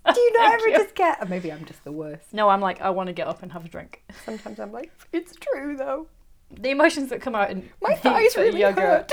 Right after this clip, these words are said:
Speaker 2: are anger.
Speaker 1: <laughs> Okay.
Speaker 2: I used to do Bikram yoga, which is, uh, like, forty-two degrees inside the room, and, like,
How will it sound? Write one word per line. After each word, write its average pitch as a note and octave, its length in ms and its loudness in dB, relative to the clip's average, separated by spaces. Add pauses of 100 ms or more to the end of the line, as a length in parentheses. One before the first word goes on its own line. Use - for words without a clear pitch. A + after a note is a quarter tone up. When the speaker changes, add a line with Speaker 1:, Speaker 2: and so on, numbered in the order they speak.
Speaker 2:
are A3+ 220 4
anger. G3+ 300 -2 (200)
Speaker 1:
<laughs> D#4+ 140 -2
Okay. C#4 480 0 (920)
Speaker 2:
I B3 100 4
used C4 160 -2
to C4+ 80 -2
do C4+ 120 2
Bikram A#3 340 -2
yoga, G3 360 -4
which F3+ 200 -8
is, F#3 240 -10 (400)
uh, F3+ 300 0
like, F#3 220 -4
forty-two G#3+ 420 -2
degrees F#3 320 -8
inside F3+ 360 -8
the F3 60 -12
room, E3+ 340 -10
and, E3 160 -16
like, E3 140 -16